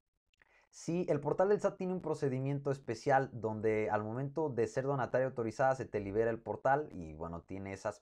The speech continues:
pequeñas pestañas para que tú puedas reportar todos los donativos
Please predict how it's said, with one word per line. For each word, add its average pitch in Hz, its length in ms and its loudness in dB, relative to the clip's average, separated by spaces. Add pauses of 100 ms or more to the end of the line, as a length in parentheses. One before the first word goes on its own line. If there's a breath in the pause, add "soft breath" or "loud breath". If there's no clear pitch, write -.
pequeñas 98 360 -8
pestañas 120 440 -6
para 107 220 0
que 107 80 -6
tú 131 180 -8
puedas 143 300 4
reportar 101 520 -2
todos 113 240 -2
los 101 120 -4
donativos 101 640 -6